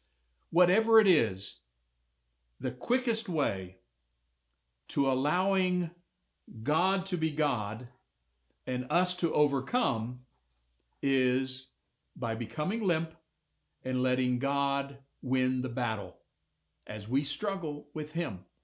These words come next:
God wants to give us a new name. He wants to give us a new identity. I, I love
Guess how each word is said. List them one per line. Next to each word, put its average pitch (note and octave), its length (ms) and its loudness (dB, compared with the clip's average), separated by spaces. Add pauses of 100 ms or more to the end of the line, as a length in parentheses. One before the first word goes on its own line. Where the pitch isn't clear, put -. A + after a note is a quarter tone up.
(120)
God E3+ 300 0
wants F3 200 -2
to E3+ 80 -2
give D#3+ 180 0
us D#3 120 -4
a D#3+ 60 0
new D#3 180 0
name. D3 260 -2
He C3 100 -2
wants D3 260 -2
to F3 80 -2
give D3 160 -4
us - 140 -8
a D#3 40 -2
new C#3 160 -2
identity. C3 680 -4 (1040)
I, D3+ 100 4
I D#3 200 4
love F3 600 6